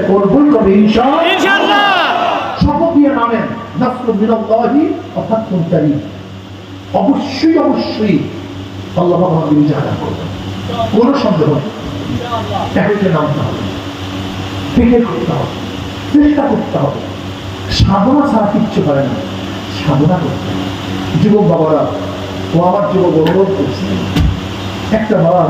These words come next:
Speaker 1: ইসলামকে দেখো, দেখো তুমি আদর্শবান হয়ে যাবা,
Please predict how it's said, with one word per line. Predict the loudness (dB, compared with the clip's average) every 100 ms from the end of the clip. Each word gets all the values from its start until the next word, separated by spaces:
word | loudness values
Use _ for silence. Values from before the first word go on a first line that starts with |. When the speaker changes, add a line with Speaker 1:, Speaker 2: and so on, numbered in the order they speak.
| 0
Speaker 1:
ইসলামকে | 0 0 2 2 0
দেখো, | -2 -4 -6 -8 -8 -8 -8 -8 -6 -6 -4 0 2
দেখো | 4 2
তুমি | 2 2
আদর্শবান | 2 2 2 2 4
হয়ে | 4 4
যাবা, | 4